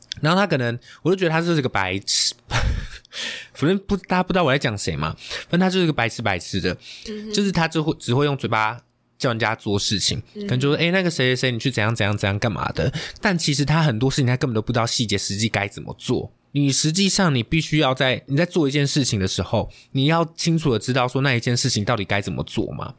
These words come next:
Speaker 2: 嗯哼。
Speaker 1: 就是如果我自己是需要发号施令者的话，假设我剧场行政好了，我敢发号施令就是因为我都知道要干嘛，而这些我要你做的东西，如果今天是我做，我全部百分之百我都做得到。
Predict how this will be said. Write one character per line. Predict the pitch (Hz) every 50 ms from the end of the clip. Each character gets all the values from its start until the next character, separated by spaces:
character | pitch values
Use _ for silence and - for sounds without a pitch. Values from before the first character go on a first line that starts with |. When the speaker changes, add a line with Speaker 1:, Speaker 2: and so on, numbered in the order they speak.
| _ _ _ -
Speaker 2:
嗯 | 233 226 226 233
哼。 | 233 226
Speaker 1:
就 | 190 190
是 | 190 185 185 165 147 143 - - _ _ _
如 | - 147 156 170
果 | 165 170 165
我 | 147 127 117 107 107
自 | - 151
己 | 143 139 110
是 | 104 - - 147 135 127
需 | 127 - - 143
要 | 131
发 | 127 - 135 127
号 | 131 139
施 | 131 - 131
令 | 123 131 127 113
者 | - 104 90
的 | 85 98
话， | - 135 123 117
假 | - 110 104
设 | - - 147
我 | 127 101 101
剧 | - 143
场 | 127 117 104 92
行 | - 101 98
政 | - 120 113 98
好 | - 101 -
了， | - - - - - - - - - - - - - - -
我 | - 131 131 123 120 -
敢 | 127 - 123 110 110
发 | 117 - 160 160
号 | 156 180 165 143
施 | - - 147 147
令 | 147 143
就 | 135 156
是 | 147 - -
因 | 139 143
为 | 156 151
我 | 117 101 98
都 | 98 120 127
知 | - - 123
道 | 131 120 117
要 | 113 110
干 | - 117 87
嘛， | 73 - - - - - - _ _ _ _
而 | - 139 147
这 | 139 160
些 | 151 - 160 156
我 | 139 120
要 | 117 139 139 123
你 | 104
做 | 98 - 131 113
的 | 101
东 | - 110 110 110
西， | - - 117
如 | 110 117 -
果 | 120 104
今 | - 117
天 | 117 117
是 | 113 135
我 | 110 92 87
做， | - - 113
我 | 101 95
全 | - - 101 95
部 | 101 123
百 | 110 101 92
分 | 104 101
之 | 98
百 | 110 104
我 | 92 87
都 | 92 98
做 | 92 - 101 87
得 | 87
到。 | - 87 - - -